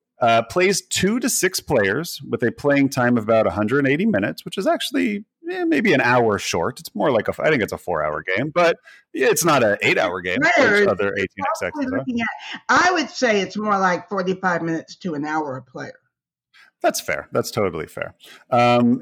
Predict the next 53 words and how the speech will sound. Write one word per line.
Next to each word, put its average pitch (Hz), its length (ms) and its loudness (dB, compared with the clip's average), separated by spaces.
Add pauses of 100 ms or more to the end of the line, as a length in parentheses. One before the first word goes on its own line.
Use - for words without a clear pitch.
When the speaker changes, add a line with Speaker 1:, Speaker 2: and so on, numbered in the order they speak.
Speaker 1:
it 151 140 4
has 131 260 4
a 113 280 4
B 120 200 2
G 120 180 2
G 113 220 2
weight 107 300 2
of 101 160 -4
three 110 280 -2
point 107 320 -4
eight 90 200 -2
five, 113 420 2
which, 180 160 -10
sure, - 460 -2
you 277 100 0
know, 160 300 -4
sure. 110 340 -2 (140)
I - 80 -2
mean, 120 280 2
it 131 80 -4
depends. 120 540 2
If, 131 100 2
if 143 240 0
you're 123 140 4
very 123 280 4
familiar 120 420 2
with 110 160 2
eighteen 110 280 0
X 107 160 -2
X, 131 220 0
then 139 120 2
it 143 100 2
has 160 140 2
a 170 60 0
weight 175 220 0
of 180 140 0
zero 175 280 0
for 87 220 -4
you 139 220 0
<laughs> - 40 -20
'cause 131 240 0
it's 131 240 -2 (460)
very 135 200 2
simple. 98 500 -2 (260)
Uh, 139 200 4
designed 185 440 0
by 160 140 2
Scott - 640 -2
Peterson, 143 720 -2 (240)
who 151 500 2
is 143 240 2
the, 139 320 4
uh, 117 320 4